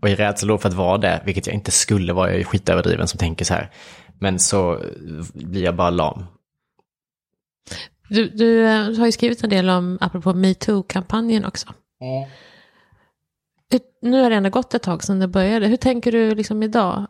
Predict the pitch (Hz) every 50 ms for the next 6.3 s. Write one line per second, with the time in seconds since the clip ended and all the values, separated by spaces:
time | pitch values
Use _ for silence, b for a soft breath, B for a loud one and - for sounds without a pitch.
0 | - _ - 208 208 190 190 185 - 160 185 - 185 214 226 226 220 226 226 214
1 | 196 - - 226 220 - - 226 214 - _ - 214 240 247 240 214 196 180 180
2 | 185 185 185 185 185 185 175 - - - _ _ _ _ _ _ - 226 220 220
3 | 220 240 233 220 - - 233 240 233 - 247 226 214 - 202 190 180 180 - _
4 | _ _ - _ _ - - 208 202 196 185 185 196 214 214 185 - - 226 -
5 | _ _ _ _ _ _ _ _ _ _ _ _ _ _ _ _ _ _ _ _
6 | - 208 202 - - 208